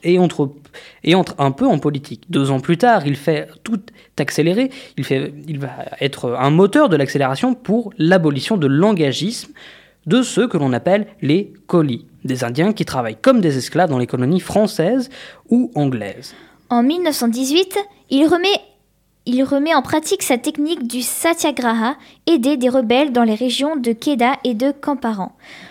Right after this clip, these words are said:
Speaker 2: L'enjeu pour ces dizaines de milliers de fermiers qui font de la résistance civique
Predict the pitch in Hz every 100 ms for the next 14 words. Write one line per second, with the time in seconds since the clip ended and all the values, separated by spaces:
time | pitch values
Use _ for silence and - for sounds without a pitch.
0 | - _ - 220 262 247 339 330 240 247
1 | 220 269 254 269 233 208 226 269 214 202
2 | - 269 285 339 339 - 214 247 226 208
3 | 269 277 254 - 202 - 302 330 339